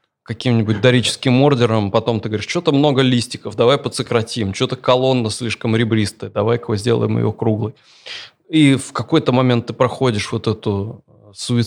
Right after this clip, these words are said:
spot, м, золотую середину, где у тебя прям все зашибись, и у тебя получается хрущевка.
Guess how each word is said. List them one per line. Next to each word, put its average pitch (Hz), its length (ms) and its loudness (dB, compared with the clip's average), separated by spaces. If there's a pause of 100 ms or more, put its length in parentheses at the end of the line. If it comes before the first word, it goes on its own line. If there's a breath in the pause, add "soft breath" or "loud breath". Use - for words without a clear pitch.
(160)
spot, 113 320 -6 (300)
м, 104 540 -4
золотую 110 420 2
середину, 107 540 2
где 107 180 2
у 104 80 2
тебя 110 280 2
прям 104 400 0
все - 380 -2 (360 loud breath)
зашибись, 120 600 -2
и - 40 4
у 123 60 4
тебя 185 120 6
получается 151 480 0
хрущевка. - 640 -8